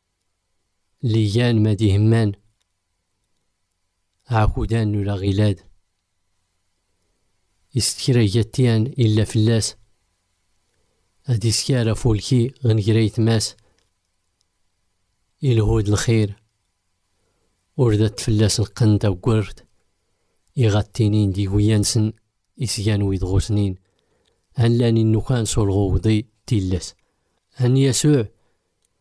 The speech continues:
إفكا غومر هواساد يانو المود. لي رادي التلماد كويان. والسامي رياد يصلحن. أشكو هن نور نتغاما.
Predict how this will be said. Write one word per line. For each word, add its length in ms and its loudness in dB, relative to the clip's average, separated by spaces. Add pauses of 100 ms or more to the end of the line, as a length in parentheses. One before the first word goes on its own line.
(440)
إفكا 300 -4
غومر 460 0
هواساد 500 0 (160)
يانو 320 2
المود. 440 0 (840)
لي 180 2
رادي 240 0
التلماد 500 0
كويان. 560 2 (1400)
والسامي 640 2
رياد 440 0 (200)
يصلحن. 460 0 (1400)
أشكو 360 0
هن 160 2
نور 180 4
نتغاما. 640 0